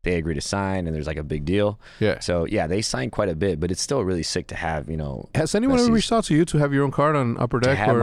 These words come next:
Speaker 2: or
Speaker 1: own card?
Speaker 2: like an
Speaker 1: No.
Speaker 2: Upper Deck
Speaker 1: No, I
Speaker 2: or
Speaker 1: mean, I recently talked to <clears throat> someone, but it wasn't as a, I don't know. It just, uh, I, I'd had to catch up, but,
Speaker 2: Uh,
Speaker 1: um,
Speaker 2: I'm gonna be in one. I can't say which one, but it's coming out, uh, next
Speaker 1: I don't know if it's the same thing that you're,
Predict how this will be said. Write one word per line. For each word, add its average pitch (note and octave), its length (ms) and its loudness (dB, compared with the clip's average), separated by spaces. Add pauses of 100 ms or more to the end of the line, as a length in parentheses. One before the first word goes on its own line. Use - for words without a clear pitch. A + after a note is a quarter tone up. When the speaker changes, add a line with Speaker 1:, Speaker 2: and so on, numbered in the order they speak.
Speaker 2:
or A2 180 0
Speaker 1:
own G#2 300 -2
card? G#2 480 0
Speaker 2:
like A2+ 140 4
an A#2 80 2
Speaker 1:
No. A#2 60 4
Speaker 2:
Upper A#2 140 0
Deck A#2+ 300 2
Speaker 1:
No, B2 60 4
I - 20 6
Speaker 2:
or A2+ 140 6
Speaker 1:
mean, A2 100 4
I C3+ 60 2
recently C3 400 0
talked G2+ 300 -2
to F2+ 360 0
<clears throat> - 40 -12
someone, F2+ 500 0
but E2 260 0
it F2 80 -2
wasn't E2+ 380 0
as D#2+ 180 -2
a, D2+ 220 0 (1080)
I G#2+ 80 -2
don't A2+ 100 0
know. E2 100 -2
It D#2+ 80 -4
just, - 280 -8
uh, E2 60 -2
I, D#2 480 -2
I'd D#2+ 80 -4
had D#2+ 140 -4 (300)
to C#2+ 100 -8
catch - 320 -6
up, D2+ 240 -2
but, D2+ 180 -2 (840)
Speaker 2:
Uh, - 60 -4 (140)
Speaker 1:
um, - 80 2
Speaker 2:
I'm A#2+ 80 4
gonna C#3+ 120 2
be A#2+ 140 2
in C#3+ 100 2
one. A#2+ 280 0
I G#2 80 0
can't A2 180 0
say A2+ 120 2
which G2+ 180 2
one, G#2 280 0
but G2 220 0 (160)
it's G2 220 -2
coming A2 240 2
out, G#2 360 2
uh, F#2+ 260 2
next - 520 -2
Speaker 1:
I A#2+ 140 2
don't C3+ 100 2
know B2 140 4
if G#2 80 -2
it's G2 100 -4
the - 80 -4
same G2 220 0
thing F#2+ 240 -2
that E2+ 160 0
you're, F2 220 0